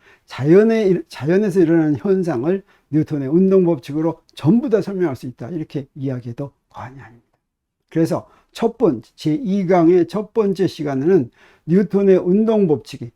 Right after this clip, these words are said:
뉴턴이 운동 법칙을 어떻게 알게 되었는지, 그것이 자연의 기본 법칙인지 어떻게 확인할 수 있는지를 알고 지나가도록 하겠습니다.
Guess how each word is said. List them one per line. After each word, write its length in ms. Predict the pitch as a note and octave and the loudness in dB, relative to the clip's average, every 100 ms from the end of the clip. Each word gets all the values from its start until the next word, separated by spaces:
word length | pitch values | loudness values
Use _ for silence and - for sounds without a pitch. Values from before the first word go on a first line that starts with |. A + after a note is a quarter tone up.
| _ | _
뉴턴이 680 | C#3+ G#3+ A3 G3 F3+ A#3+ C#3 | 0 0 2 2 2 2 -2
운동 400 | F3+ G#3 A#3 G3 | 0 2 2 0
법칙을 440 | C#3+ - - A2+ A2 _ _ | -2 -6 -10 -12 -12 _ _
어떻게 840 | C#3+ C#3+ - - E3 - E3+ F3+ - _ | -6 -6 -6 -8 -8 -6 -6 -6 -10 _
알게 460 | - A#2 C3+ C3 D3+ | -12 -10 -8 -4 -6
되었는지, 640 | B2+ A#2+ A2 G#2 G#2 - _ _ _ _ | -6 -10 -10 -14 -18 -20 _ _ _ _
그것이 560 | D#3 D3+ C3+ F3+ F#3 | 0 0 0 -4 -6
자연의 520 | - A#2+ D3 D#3+ E3 D#3+ | -8 -4 0 2 2 0
기본 380 | C3 D#3 D#3 | -4 -2 -2
법칙인지 840 | D3 B2+ - C3 C3 C3 C#3 G#3 G#3 _ | -4 -8 -8 -4 -4 -4 -4 -4 -6 _
어떻게 720 | - C#3 - E3 - G#3 G#3 - _ | -8 -6 -2 -4 -2 0 0 -4 _
확인할 560 | - - A3 A3+ G#3+ E3 | -14 -6 -4 -2 -2 -2
수 100 | - | -2
있는지를 640 | C3+ B2+ A#2+ A#2+ E3+ A#3 - _ _ | -2 -2 -6 -2 0 0 -4 _ _
알고 480 | C3+ C3+ A#2+ C#3 C3 _ | -8 -8 -6 -8 -8 _
지나가도록 580 | - B2+ A2 G#2+ A2+ G#2 _ | -10 -10 -10 -12 -16 -18 _
하겠습니다. 720 | C#3+ D#3 - C3 A#2 B2 | -14 -14 -12 -14 -14 -18